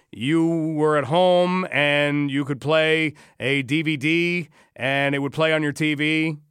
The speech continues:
and then all of a sudden somebody said, "You know what we should do? We should get a travel D V D player, 'cause the kids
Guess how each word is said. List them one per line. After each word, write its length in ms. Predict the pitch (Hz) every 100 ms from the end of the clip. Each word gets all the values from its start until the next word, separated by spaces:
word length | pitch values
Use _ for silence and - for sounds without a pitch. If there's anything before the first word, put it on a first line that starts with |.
| -
and 300 | 123 139 143
then 180 | 156
all 140 | 156 156
of 60 |
a 40 | 147
sudden 260 | 175 151
somebody 260 | 147 160 156
said, 260 | 151 151 123 -
"You 60 | 160
know 100 | 240
what 100 | 214
we 80 |
should 180 | 147 123
do? 300 | 107 233 123 - _ _ _ _ _ _ - _
We 180 | 151 196
should 140 | 196
get 140 | 185 160
a 20 |
travel 340 | 170 175 165
D 140 | 143 147
V 140 | 143
D 100 | 147
player, 300 | 143 127 101 - _ -
'cause 240 | 165 139
the 100 | 131
kids 680 | - 277 311 151 131 -